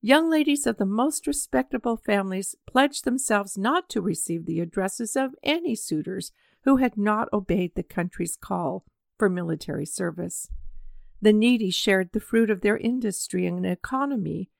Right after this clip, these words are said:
They visited hospitals daily, sought the dungeons of the provost and the crowded holds of prison ships, and provisions were carried from their stores to the captives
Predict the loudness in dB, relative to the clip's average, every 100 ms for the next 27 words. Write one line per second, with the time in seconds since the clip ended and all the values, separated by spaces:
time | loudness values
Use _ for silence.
0 | _ _ _ _ 4 6 4 2 2 -2
1 | -2 -2 -4 -4 -4 -2 -2 -4 -4 -4
2 | -2 -4 -4 -8 _ _ -2 6 6 4
3 | -6 -2 -2 0 -2 -2 -2 -4 -4 -4
4 | -6 -6 -2 -2 -4 -6 -12 _ _ _
5 | _ 2 4 4 0 2 4 4 0 0
6 | 0 0 -2 -4 -6 -2 -2 -2 -6 -4
7 | -6 -6 -10 -12 _ _ _ 0 0 2
8 | -4 2 2 2 -2 -2 -4 -6 -2 0
9 | 0 -2 0 0 0 -4 -6 -4 -2 -2
10 | -4 -6 -6 -6 -4 -4 -4 -4 -4 -4